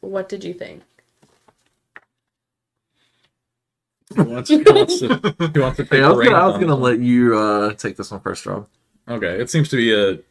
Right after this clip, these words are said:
Speaker 2: a recurring theme that I take the reins, but, you know, that's all right. I'll take it. Um,
Speaker 3: You're like Santa.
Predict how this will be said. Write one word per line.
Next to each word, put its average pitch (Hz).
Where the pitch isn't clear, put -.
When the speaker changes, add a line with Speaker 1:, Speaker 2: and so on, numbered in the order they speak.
Speaker 2:
a 107
recurring 113
theme 113
that 95
I 104
take 110
the 104
reins, 107
but, 139
you -
know, 196
that's 220
all -
right. -
I'll 156
take 123
it. 131
Um, 107
Speaker 3:
You're 117
like -
Santa. -